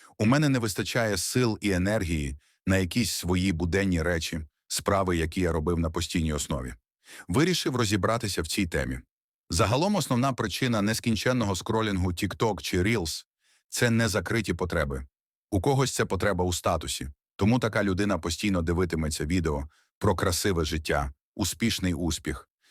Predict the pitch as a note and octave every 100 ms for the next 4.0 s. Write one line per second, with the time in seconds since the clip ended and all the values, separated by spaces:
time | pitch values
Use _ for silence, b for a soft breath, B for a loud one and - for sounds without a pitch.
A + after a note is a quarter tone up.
0 | b b - F2+ E3+ F3+ - A#2 - D#2+
1 | F#2+ G2+ F#2+ D#2+ D2 - - F#2 F#2+ A2+
2 | B2+ A2 A#2+ A2+ G2+ - F#2+ G#2 G#2+ F2
3 | - E2+ G#2+ G#2+ F2 D#2+ F2+ E2 D#2+ C#2+